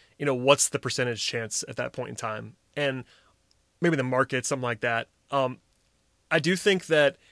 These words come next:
when the new series prices come out in the betting markets, when the projections come out for the series, it'll be like a coin flip again. So after game one, the Braves won game one, but the series market was still a coin flip or so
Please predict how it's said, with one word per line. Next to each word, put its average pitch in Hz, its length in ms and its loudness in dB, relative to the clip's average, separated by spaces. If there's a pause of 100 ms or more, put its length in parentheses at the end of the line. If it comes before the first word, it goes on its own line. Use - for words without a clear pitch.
(480)
when 135 320 2
the 131 140 2
new 139 460 2
series 139 480 2
prices 147 420 2
come 151 180 0
out 143 240 6
in 139 60 -4
the 139 60 -4
betting 139 220 4
markets, 135 440 2
when 123 120 -6
the 117 60 -4
projections 127 360 -4
come 127 180 -4
out 123 240 2 (220)
for - 160 -8
the 120 80 -4
series, 127 720 0 (960)
it'll 151 140 2
be 151 120 0
like 165 140 0
a - 20 -12
coin 208 160 2
flip - 160 -2
again. - 240 -14 (420)
So - 280 4 (120)
after 156 220 4
game 180 220 4
one, 165 380 2 (260)
the 135 100 -2
Braves 143 300 4
won 180 240 4
game 180 200 2
one, 143 460 4
but 139 160 -4
the 131 100 -2
series 151 420 0
market 147 340 0
was 131 100 -2
still 135 220 -2
a 123 40 2
coin 143 220 0
flip 170 280 -2
or 147 120 0
so 160 320 4